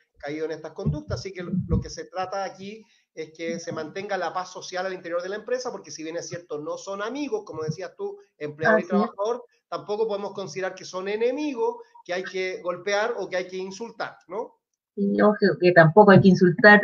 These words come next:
Speaker 2: ni siquiera a los enemigos, ¿no? <laughs> Eso estamos, estamos
Speaker 1: Eh,
Speaker 2: tratando de ir a un mundo un poco más amistoso.
Speaker 1: Claro,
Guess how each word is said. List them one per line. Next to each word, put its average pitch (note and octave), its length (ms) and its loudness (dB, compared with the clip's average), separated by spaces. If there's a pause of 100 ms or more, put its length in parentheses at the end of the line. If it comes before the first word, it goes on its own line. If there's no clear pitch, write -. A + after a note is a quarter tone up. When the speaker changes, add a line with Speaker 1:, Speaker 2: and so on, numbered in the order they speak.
(100)
Speaker 2:
ni F#3+ 180 10
siquiera F#3+ 300 10
a - 20 10
los F#3 160 12
enemigos, G3 520 10
¿no? G#3 120 6 (300)
<laughs> A#3 140 4
Eso B3 260 6
estamos, - 420 4 (640)
estamos F3+ 280 4
Speaker 1:
Eh, - 20 -4
Speaker 2:
tratando F#3 380 10
de F#3 160 10
ir F#3 80 10
a F#3 60 12
un F#3 120 8
mundo F#3 300 10
un F3+ 100 0
poco E3+ 260 8
más D#3 300 8 (640)
amistoso. D#3+ 680 4
Speaker 1:
Claro, - 120 -8